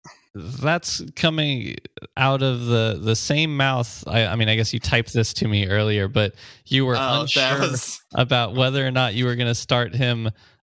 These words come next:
Speaker 1: over
Speaker 2: Over
Speaker 1: T
Speaker 2: T
Speaker 1: Higgins and
Speaker 2: Higgins.
Speaker 1: Michael Pittman. And now you're saying he's a running back one?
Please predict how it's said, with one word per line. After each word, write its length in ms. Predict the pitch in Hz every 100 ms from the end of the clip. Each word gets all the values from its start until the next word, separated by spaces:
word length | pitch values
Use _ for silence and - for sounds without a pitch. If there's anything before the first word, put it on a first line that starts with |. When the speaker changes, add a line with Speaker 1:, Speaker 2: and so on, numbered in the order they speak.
| _ _
Speaker 1:
over 600 | 117 123 120 127 117 110 107
Speaker 2:
Over 320 | 135 135 135
Speaker 1:
T 80 | 127
Speaker 2:
T 20 |
Speaker 1:
Higgins 300 | 113 123 127
and 80 | 131
Speaker 2:
Higgins. 260 | 131 123 139
Speaker 1:
Michael 480 | 113 123 - 110 104
Pittman. 640 | - 165 - 117 98 107 - _ -
And 120 | 127
now 120 | 120 131
you're 120 | 139
saying 320 | 131 139 139
he's 200 | 131 123
a 80 | 117
running 300 | 110 123 139
back 260 | 127 113 -
one? 420 | 123 143 165 170